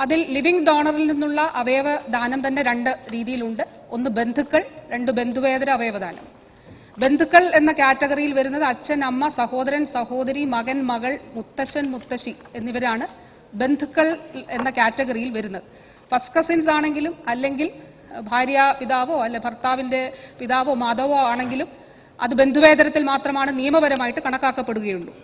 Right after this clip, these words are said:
സർ, ബന്ധുവേതര അവയവദാനത്തിന് അനുമതി നൽകുന്നത് ഡിസ്ട്രിക്ട് ലെവൽ ഓതറൈസേഷൻ കമ്മിറ്റിയാണ്, ഡി എൽ എ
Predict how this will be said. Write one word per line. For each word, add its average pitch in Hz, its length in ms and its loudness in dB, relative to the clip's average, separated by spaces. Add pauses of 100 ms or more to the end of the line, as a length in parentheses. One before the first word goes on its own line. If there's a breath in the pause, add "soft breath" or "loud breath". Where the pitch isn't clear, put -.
(140)
സർ, 294 120 2 (120)
ബന്ധുവേതര 339 520 6 (100)
അവയവദാനത്തിന് 277 800 0 (180)
അനുമതി 262 380 -2
നൽകുന്നത് 220 460 -4 (600 loud breath)
ഡിസ്ട്രിക്ട് 320 480 0
ലെവൽ 320 200 6 (240)
ഓതറൈസേഷൻ 294 640 2 (100)
കമ്മിറ്റിയാണ്, 202 480 -4 (100)
ഡി 247 100 0 (100)
എൽ 294 160 4
എ - 20 6